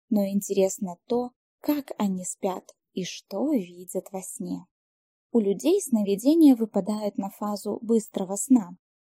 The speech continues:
Она получила такое название, потому что в это время совершаются быстрые движения глазами под закрытыми веками. Если человека разбудить в данный момент,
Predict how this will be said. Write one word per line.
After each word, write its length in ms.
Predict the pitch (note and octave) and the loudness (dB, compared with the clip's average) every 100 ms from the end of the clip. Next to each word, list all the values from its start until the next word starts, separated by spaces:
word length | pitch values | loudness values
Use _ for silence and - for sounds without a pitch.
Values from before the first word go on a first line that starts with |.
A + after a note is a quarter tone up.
| _ | _
Она 240 | - G#3+ G#3 | 2 2 2
получила 580 | G3+ G3+ A3 - G#3 | 0 -2 -2 -2 -2
такое 360 | G3+ G#3 - G#3+ | -2 -4 -4 -2
название, 600 | G#3+ G#3 G#3 G#3 G3+ F#3+ | 0 -2 -2 -4 -4 -6
потому 460 | - G3+ G3+ G#3+ G#3+ | -8 -6 -4 -2 -4
что 400 | - G#3+ G#3 G3+ | -6 -4 -2 -2
в 60 | |
это 180 | G#3+ G#3+ | -2 -2
время 320 | G3+ G#3 G3+ | 0 0 0
совершаются 840 | G3 G#3+ G#3+ - - G3+ G3+ - G#3 | -4 -6 -6 -6 -8 -8 -8 -10 -10
быстрые 640 | G#3+ C4+ B3 - - F3 | 2 2 2 -2 -4 -4
движения 560 | F3 F#3 F#3 F3 F3 F3 | -6 -10 -10 -10 -14 -8
глазами 580 | F#3 F#3 C4+ F4 A#3 - _ _ | -6 -4 -2 2 2 2 _ _
под 180 | - F#3+ | -6 -4
закрытыми 600 | - - G#3+ C4 D4 C4+ | -6 -6 -2 2 8 8
веками. 640 | A3+ F3+ F3 - F3+ F#3+ G3+ _ _ _ _ - | 8 2 -12 -8 -6 -6 -10 _ _ _ _ -2
Если 380 | A#3 F#4+ - B3 | 2 2 0 -4
человека 580 | - G#3 F#3+ D4 D4 | 0 0 2 0 2
разбудить 520 | A3 G3+ G3+ G3+ F3 - | 0 0 -2 -4 -6 -8
в 80 | |
данный 320 | F#3 F#3 F#3 G3+ | -4 -2 0 4
момент, 520 | C4 D#4 F#4+ F#4+ | 6 6 2 -8